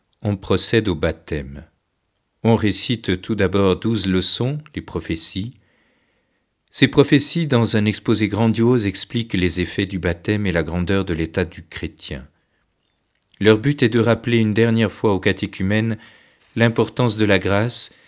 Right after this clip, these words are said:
qu'ils sont sur le point de recevoir. L'ami de la liturgie devrait profiter d'une heure de loisir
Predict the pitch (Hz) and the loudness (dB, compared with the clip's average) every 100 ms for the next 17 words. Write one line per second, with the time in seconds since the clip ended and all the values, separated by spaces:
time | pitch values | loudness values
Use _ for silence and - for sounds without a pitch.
0 | _ _ _ - 113 - 123 - 117 110 | _ _ _ -6 -2 2 2 2 2 2
1 | 117 110 98 101 - 101 87 73 67 71 | 0 0 0 0 0 -2 -4 -8 -8 -18
2 | _ _ _ _ _ _ _ _ _ _ | _ _ _ _ _ _ _ _ _ _
3 | _ 101 101 107 117 110 101 90 87 90 | _ 2 2 4 0 0 0 2 0 -2
4 | 87 90 82 98 110 101 87 90 92 - | -4 -4 -2 -2 -4 -2 -4 0 -2 0
5 | 95 - 95 113 98 92 90 95 90 82 | -4 -4 -4 -2 -2 -2 0 -2 -2 -2
6 | 90 82 92 98 | -2 -2 -4 -4